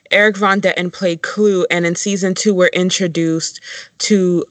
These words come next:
uh, the brother, Carrie. Um, that's the older brother. And,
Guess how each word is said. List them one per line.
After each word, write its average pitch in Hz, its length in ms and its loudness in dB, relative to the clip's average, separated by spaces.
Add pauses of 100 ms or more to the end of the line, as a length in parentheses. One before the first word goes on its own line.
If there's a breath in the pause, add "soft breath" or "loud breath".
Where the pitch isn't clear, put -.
uh, 156 300 4
the 165 180 2
brother, 160 720 4
Carrie. 156 600 0 (440)
Um, 147 540 -6
that's 160 280 -2
the 160 120 0
older 160 260 4
brother. 147 440 0 (560 loud breath)
And, 160 580 2